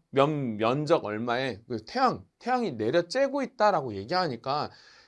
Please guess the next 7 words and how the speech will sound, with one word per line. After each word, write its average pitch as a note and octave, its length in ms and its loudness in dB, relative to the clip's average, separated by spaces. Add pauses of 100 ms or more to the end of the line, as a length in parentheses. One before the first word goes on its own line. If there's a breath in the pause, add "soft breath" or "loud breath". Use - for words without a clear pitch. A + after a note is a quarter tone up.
(120)
일 C4+ 440 6
제곱미터에 C#3 1200 2
여기가 C3 380 2
영점팔, D#3 1500 0
그쵸? - 260 -10
여기 G2 200 -8
킬로와트 C4 1500 4